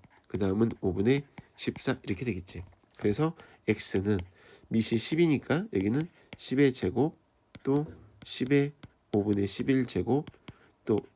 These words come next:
십의 오분의 십이 제곱, 십의 오분의 십삼 제곱, 십의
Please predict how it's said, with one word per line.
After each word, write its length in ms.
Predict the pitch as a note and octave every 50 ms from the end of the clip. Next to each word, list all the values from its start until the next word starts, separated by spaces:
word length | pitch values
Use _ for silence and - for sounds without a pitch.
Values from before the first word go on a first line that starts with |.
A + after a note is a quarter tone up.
| - -
십의 480 | - - - C3 - A#2 F#2 E2+ E2+ - _ - - - _ - -
오분의 420 | - - G2+ G2 G#2 G2+ F#2+ F#2 F#2
십이 360 | F2+ - - A2+ B2+ C3 B2
제곱, 400 | B2+ - F2 F2 A2+ B2+ D3+ D#3 - _ - _ _ _ _ _ -
십의 460 | - - - A#2+ - C3+ C#3 C#3+ D3 _ _ - - _ -
오분의 460 | - G2 F#2 F#2+ G2 G2+ A#2+ C3 C3+ C3+ _ _ _ _ -
십삼 440 | - - - - - C#3 C#3 C3 A#2+
제곱, 360 | - - F#2 F#2 G2 E2+ F2 - - - - _ _ _
십의 480 | - - - - A#2+ - C3+ C#3 C#3+